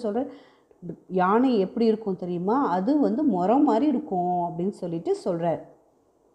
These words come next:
அஞ்சு பேருடைய விஷயத்தையும் கேட்டுட்டு ஆறாவது கண் தெரியாதவர் என்ன யோசிச்சாரு?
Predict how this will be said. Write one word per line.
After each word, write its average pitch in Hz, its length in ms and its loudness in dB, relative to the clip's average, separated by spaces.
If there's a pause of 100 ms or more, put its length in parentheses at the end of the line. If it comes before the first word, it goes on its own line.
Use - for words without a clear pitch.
(440)
அஞ்சு 202 440 2
பேருடைய 233 680 4
விஷயத்தையும் 240 760 -2
கேட்டுட்டு 247 500 2
ஆறாவது 226 920 2
கண் 214 260 0
தெரியாதவர் 220 560 2
என்ன 220 260 -2
யோசிச்சாரு? 208 920 -2